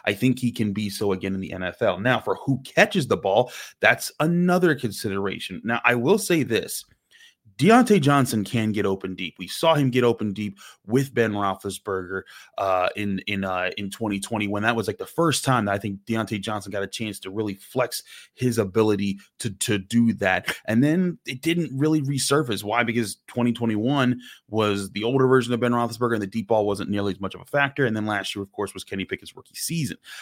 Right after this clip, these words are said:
But I think that Deontay Johnson can be a factor. I know George Pickens can be a factor. We've seen that. But also there's Calvin Austin,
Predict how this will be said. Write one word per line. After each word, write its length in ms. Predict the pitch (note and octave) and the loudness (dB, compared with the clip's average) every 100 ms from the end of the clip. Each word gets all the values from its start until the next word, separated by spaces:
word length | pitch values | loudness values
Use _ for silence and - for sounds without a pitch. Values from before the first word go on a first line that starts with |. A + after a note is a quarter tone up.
| - | -2
But 80 | A#2 | 2
I 80 | B2 | 2
think 260 | - G3+ F3+ | 4 2 2
that 220 | C#3+ - | -2 0
Deontay 340 | D3+ C3+ G#2 | 0 2 0
Johnson 360 | G2 C#3 - E3 | 2 2 2 0
can 80 | F3+ | 0
be 100 | F3+ | 0
a 80 | |
factor. 400 | - F3 F3 F#3+ F#3 - - | 0 -2 -2 -4 -4 -8 -4
I 100 | C3 | -4
know 320 | F#2+ C#3 F#3+ | 2 4 4
George 280 | B2 G#2+ - | 4 2 2
Pickens 280 | A3 D3 - | 2 2 0
can 160 | G#2+ | 0
be 140 | G#2 G2+ | 2 0
a 80 | |
factor. 280 | G2 G2+ - | -2 -4 -4
We've 80 | F#2 | -6
seen 220 | - G#3+ | 0 2
that. 200 | C#3+ C#3 - - | 2 -2 -10 -6
But 120 | F#3 F3+ | 0 2
also 260 | F#3+ G3 | 2 0
there's 220 | F#3+ F#3+ - _ | -2 -2 -6 _
Calvin 560 | - E3 E3 D#3+ D#3+ D#3+ - D3+ | -6 -2 0 2 0 0 -4 -2
Austin, 760 | E3 F3+ - - G2+ A2 C3+ | 0 0 -2 -2 -2 0 -4